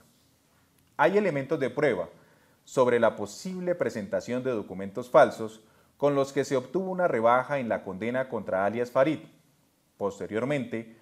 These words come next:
logró que un juez de ejecución de penas le otorgara libertad condicional para su cliente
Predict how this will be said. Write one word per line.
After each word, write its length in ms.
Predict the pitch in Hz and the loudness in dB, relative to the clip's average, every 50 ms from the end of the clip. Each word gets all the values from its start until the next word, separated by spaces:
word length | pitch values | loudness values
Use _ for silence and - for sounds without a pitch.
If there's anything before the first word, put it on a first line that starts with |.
| _ _ _ _ _ | _ _ _ _ _
logró 300 | 123 127 208 - 160 160 | 2 4 4 4 4 2
que 80 | - | 0
un 100 | 180 170 | -6 -2
juez 180 | 151 180 180 156 | 0 0 2 2
de 140 | 170 170 151 | 2 -2 -2
ejecución 540 | 120 107 113 104 - 98 - - 113 113 | -2 -6 -8 -10 -10 -10 -8 -6 -6 -4
de 80 | 117 127 | -4 -4
penas 340 | 123 - 131 131 131 127 123 | -4 -4 -2 0 0 -2 -2
le 80 | 110 | -2
otorgara 400 | 101 90 - 87 92 98 110 120 | -6 -8 -8 -6 -2 2 2 2
libertad 440 | 123 120 104 98 - - 110 113 113 | 2 0 -4 -6 -4 -2 -2 -2 -2
condicional 580 | - 139 139 135 135 127 143 139 127 127 123 123 | -4 -8 -6 -6 -8 -6 -4 0 0 0 0 2
para 200 | - 131 131 135 | 2 2 2 2
su 140 | - 151 - | 0 -2 -8
cliente 480 | 160 147 143 127 120 - 135 139 139 | -4 -4 -4 -4 -2 -4 -6 -6 -6